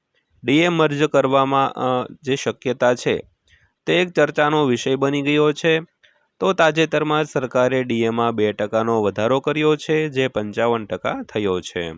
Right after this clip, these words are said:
તો મિત્રો, પેન્શનરો અને સરકારી કર્મચારીઓ જે આઠમા પગાર પંચની ખૂબ જ આતુરતાપૂર્વક રાહ જોઈ રહ્યા છે, જે સાતમા પગાર પંચ છે તેની જગ્યાએ લાગુ પડવાનું છે.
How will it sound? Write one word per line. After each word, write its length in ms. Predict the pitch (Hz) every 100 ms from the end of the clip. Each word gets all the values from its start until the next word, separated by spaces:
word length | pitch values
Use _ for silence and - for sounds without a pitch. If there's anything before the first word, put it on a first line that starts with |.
| - _ _ _ _ _ _ -
તો 100 | 156
મિત્રો, 360 | 156 147 147 143 -
પેન્શનરો 640 | - 135 160 175 170 170 170
અને 240 | 156 156
સરકારી 540 | 151 135 120 120 127 127
કર્મચારીઓ 840 | 107 104 113 120 120 123 127 131 _ _ _ _ _
જે 120 | 147 156
આઠમા 360 | 151 160 156
પગાર 320 | 147 143 147
પંચની 380 | 143 139 139 143
ખૂબ 380 | 127 - 151 156
જ 80 | 156
આતુરતાપૂર્વક 880 | 127 127 127 131 127 127 120 123 127
રાહ 240 | 104 101
જોઈ 240 | 110 117
રહ્યા 260 | 120 131 131
છે, 280 | 123 147 143 - _ _ _ _ _ _ -
જે 260 | 170 175
સાતમા 420 | 180 160 156 160
પગાર 340 | 156 151 151 147
પંચ 340 | 143 139 139
છે 220 | 131 143
તેની 280 | 107 113 120
જગ્યાએ 480 | 113 104 107 113 113
લાગુ 340 | 110 98 101
પડવાનું 480 | 110 120 120 120 127
છે. 260 | 117 127